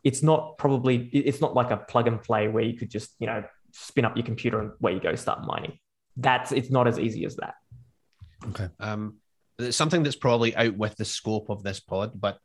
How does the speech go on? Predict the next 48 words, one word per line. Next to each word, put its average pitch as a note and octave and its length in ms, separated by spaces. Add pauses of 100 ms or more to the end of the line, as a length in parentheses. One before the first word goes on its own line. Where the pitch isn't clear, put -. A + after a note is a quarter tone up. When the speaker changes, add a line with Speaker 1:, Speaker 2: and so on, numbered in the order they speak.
(120)
Speaker 2:
I G2 100
can G#2 200
imagine G#2 360
somebody G2 260
thinking G#2 380
about F#2+ 260
it F2+ 80
right F#2+ 160
now F#2+ 140
because F#2 260
of F#2 80
your F#2+ 140
answer, G2 400 (300)
um, G2+ 380
saying, G#2 300
Okay, A#2 200
well, G#2+ 300
if A2 220
we A#2 120
assume C#3+ 520 (360)
that A#2 120
it's, A2+ 240
if A#2+ 140
this C#3+ 140
is C3+ 120
ener-, B2 360
energy A#2 280
intensive, G#2+ 640 (540)
and G#2+ 300
we G#2+ 160
assume A#2+ 320
that A2+ 140
it's - 160
going G#2+ 360
to, G2+ 320 (140)
um, F#2+ 240
go G#2+ 80
up G2+ 140
in G#2 120
value G#2 320
and G2+ 80
more G2+ 160
people G2 260
are F#2 40
going F#2+ 140
to F#2 100
become F#2 260
interested, G2+ 680